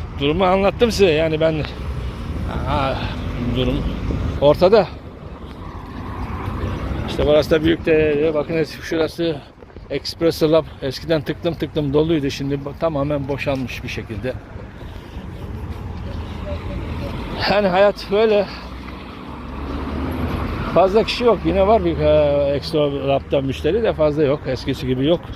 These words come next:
Daha önce ben orada da biliyorsunuz gö-, göstermiştim. Neyse o bizim mevzumuz o değil.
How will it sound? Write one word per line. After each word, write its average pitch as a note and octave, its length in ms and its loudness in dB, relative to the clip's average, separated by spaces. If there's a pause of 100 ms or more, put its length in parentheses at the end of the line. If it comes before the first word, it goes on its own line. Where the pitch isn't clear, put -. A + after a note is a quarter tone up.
(800)
Daha D3+ 180 4
önce D#3 180 2
ben D#3+ 100 4
orada D#3+ 280 4
da D#3+ 200 4
biliyorsunuz C#3 680 0
gö-, C#3 340 2
göstermiştim. C#3+ 560 -2 (100)
Neyse G3 280 2
o B2 180 2
bizim C#3 340 0
mevzumuz C3+ 440 2
o B2+ 140 2
değil. C3+ 180 0